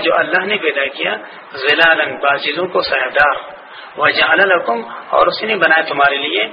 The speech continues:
مِنَ الْجِبَالِ، پہاڑوں میں سے، أَكْنَانًا، کچھ چھپنے کی جگہ، وَجَعَلَ لَكُمْ، اور اسی نے بنائے ہیں تمہارے لیے، سَرَابِيلَ، کرتے، تَقِيكُمُ الْحَرَّ،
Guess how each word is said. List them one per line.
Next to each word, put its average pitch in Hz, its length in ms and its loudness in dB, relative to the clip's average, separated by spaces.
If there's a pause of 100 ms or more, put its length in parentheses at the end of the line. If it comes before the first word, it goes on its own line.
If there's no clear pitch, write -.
(280)
مِنَ 143 240 -2
الْجِبَالِ، 139 500 0 (400)
پہاڑوں 147 420 2
میں 139 120 -6
سے، 208 260 -4 (520)
أَكْنَانًا، 160 800 2 (520)
کچھ - 180 -6
چھپنے 202 360 -2
کی 165 100 -4
جگہ، 131 280 -6 (760)
وَجَعَلَ 147 440 2
لَكُمْ، 180 420 -2 (300)
اور 170 120 4
اسی 196 200 0
نے 214 120 0
بنائے 160 320 2
ہیں 185 120 -2
تمہارے 139 360 -4
لیے، 170 240 -4 (320)
سَرَابِيلَ، 147 840 2
کرتے، 151 400 -4 (420)
تَقِيكُمُ 147 500 -2
الْحَرَّ، 170 540 2